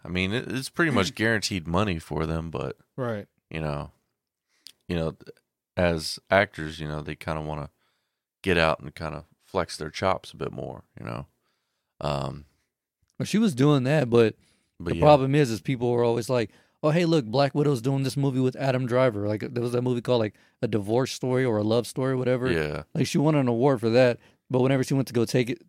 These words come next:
Speaker 4: to go get her award, they were like, "Uh, you seen her in Black Widow, or you seen her in the Avengers movies?" And she walks, she's like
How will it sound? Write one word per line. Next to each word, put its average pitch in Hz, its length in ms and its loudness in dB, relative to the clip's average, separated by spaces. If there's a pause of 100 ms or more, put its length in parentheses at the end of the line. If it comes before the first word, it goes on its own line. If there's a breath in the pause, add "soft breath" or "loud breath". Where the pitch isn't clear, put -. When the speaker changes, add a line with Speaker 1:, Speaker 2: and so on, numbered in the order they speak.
(120)
Speaker 4:
to 131 100 0
go 117 200 4
get 120 180 2
her 117 100 2
award, 110 340 2
they 113 80 -2
were 110 120 2
like, 110 240 2 (580)
"Uh, 143 360 6 (420)
you 143 100 0
seen 180 260 0
her 180 140 0
in 170 120 0
Black 180 260 4 (180)
Widow, 175 300 4
or 151 200 6
you 139 80 0
seen 185 220 2
her 175 80 2
in 170 80 2
the 165 80 4
Avengers 165 380 2
movies?" 117 340 4
And 107 120 0
she - 120 -2
walks, 117 320 2
she's 110 160 -6
like 98 180 -4